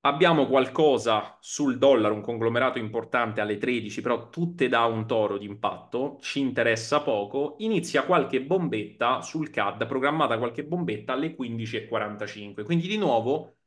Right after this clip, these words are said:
mercoledì il cad ci interessa particolarmente, ok? E oltre al cad, ad interessarci particolarmente sono il dollaro e l'euro, quindi abbiamo un conglomerato di nuovo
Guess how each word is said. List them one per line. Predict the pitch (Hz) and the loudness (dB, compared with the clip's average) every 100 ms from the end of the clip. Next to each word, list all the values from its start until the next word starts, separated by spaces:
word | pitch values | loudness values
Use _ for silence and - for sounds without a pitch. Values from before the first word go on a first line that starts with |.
| _ | _
mercoledì | 147 240 185 - 160 196 123 117 123 - | 0 4 4 2 2 2 0 -8 -10 -6
il | 247 180 | -6 -4
cad | 131 113 - 131 | -2 -2 0 -4
ci | 117 | -4
interessa | 127 117 110 113 117 | -6 -2 -2 -2 -6
particolarmente, | 92 87 95 90 98 135 147 101 104 - _ _ - | -8 -8 -10 -6 -6 -4 -4 -6 -12 -14 _ _ -16
ok? | - - 107 - - _ _ _ - 233 | -10 -2 -2 -4 -12 _ _ _ -4 0
E | |
oltre | 320 269 175 | 2 2 2
al | 139 | 4
cad, | 160 104 90 120 160 170 | 2 2 2 2 2 2
ad | 202 226 | 2 4
interessarci | 139 139 156 151 180 123 - 120 | 2 2 0 0 0 0 -4 -2
particolarmente | 123 123 170 185 240 151 123 156 220 | -2 -2 -4 -2 0 -2 -4 -6 -6
sono | 175 143 110 170 | -4 -4 -2 -4
il | 240 | -2
dollaro | 117 165 202 110 | 0 2 2 0
e | 107 | 0
l'euro, | 143 165 110 107 | 0 0 0 -2
quindi | 190 180 | -2 -2
abbiamo | 117 147 120 | -2 -2 -4
un | |
conglomerato | 117 127 131 147 165 151 - | -6 -6 -4 -2 0 0 -2
di | 117 135 | -8 -4
nuovo | 165 131 101 120 208 | 0 0 -2 -2 -4